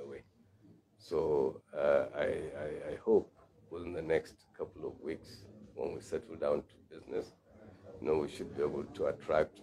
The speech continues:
more people, you know, to see light and to see reason why, you know, we have to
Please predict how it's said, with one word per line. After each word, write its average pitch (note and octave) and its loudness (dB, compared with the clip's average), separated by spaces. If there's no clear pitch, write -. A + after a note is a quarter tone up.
more F2 2
people, - -8
you D#2 -8
know, C#2+ 2
to - -8
see E2+ -4
light E2 -2
and B1+ -10
to - -20
see - -12
reason E2 -10
why, E2+ 2
you - -4
know, - 2
we D2+ -2
have D2+ -4
to B1 -12